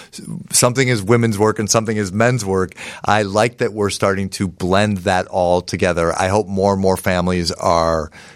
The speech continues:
doing that, where anybody can do anything.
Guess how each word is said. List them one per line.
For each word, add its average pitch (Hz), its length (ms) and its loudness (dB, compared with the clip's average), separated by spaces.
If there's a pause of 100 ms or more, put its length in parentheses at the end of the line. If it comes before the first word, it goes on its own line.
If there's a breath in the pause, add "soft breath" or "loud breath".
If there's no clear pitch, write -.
(140 loud breath)
doing 98 280 4
that, - 260 -6
where 87 380 4
anybody 117 400 2
can 110 160 -6
do 98 240 0
anything. 90 720 -2